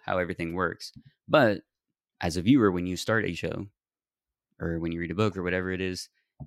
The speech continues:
you have a clean slate. You don't know anything really about the lore, how it works, anything like that. Um, and so you gradually get acclimated to it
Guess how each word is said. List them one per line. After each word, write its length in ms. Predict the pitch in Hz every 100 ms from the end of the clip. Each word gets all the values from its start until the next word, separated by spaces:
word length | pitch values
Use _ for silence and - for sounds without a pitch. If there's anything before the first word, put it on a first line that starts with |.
| _ _ _ - -
you 100 | 90
have 120 | 92
a 40 |
clean 240 | - 107 98
slate. 280 | 101 95
You 120 | 92 87
don't 260 | 90 90
know 360 | 90 87 87 87 _ _ _ _ _ -
anything 400 | 92 90 90 87
really 220 | 87 87
about 360 | 82 85 87
the 60 | -
lore, 280 | 101 98 92
how 140 | 87
it 60 | 87
works, 260 | 90 85 -
anything 320 | 92 92 87
like 180 | 87 -
that. 220 | 85 - _ _ _ _ _ -
Um, 340 | 87 85 82 -
and 160 | 85
so 140 | - 87
you 180 | 87
gradually 800 | 82 95 95 92 90 87 87 85 _ _ _ 85
get 320 | 85 85 - _ _ _ -
acclimated 680 | 98 - 95 90 87 87 -
to 200 | 156 123
it 200 | 95